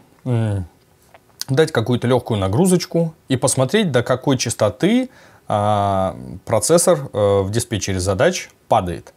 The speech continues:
То есть, если вы зашли на рабочий стол, ничего не происходит, у вас там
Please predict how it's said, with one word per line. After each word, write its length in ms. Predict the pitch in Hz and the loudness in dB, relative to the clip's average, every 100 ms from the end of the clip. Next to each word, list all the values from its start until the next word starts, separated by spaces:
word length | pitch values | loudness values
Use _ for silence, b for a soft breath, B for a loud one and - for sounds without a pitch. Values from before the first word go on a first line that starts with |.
| _ | _
То 80 | 117 | -4
есть, 160 | 101 160 | 0 2
если 220 | 202 165 | 2 4
вы 480 | 160 165 139 110 95 | 4 4 4 2 2
зашли 340 | 127 131 110 | 0 2 0
на 100 | 107 | 0
рабочий 360 | 104 135 - 127 | 2 2 0 -2
стол, 260 | - 95 | -2 -2
ничего 280 | 95 101 156 | -2 -2 2
не 100 | 170 | 2
происходит, 600 | 139 123 - - 85 80 | 2 -2 -2 -6 -6 -4
у 60 | 95 | -2
вас 160 | 120 | 0
там 340 | - 95 85 | 0 -4 -6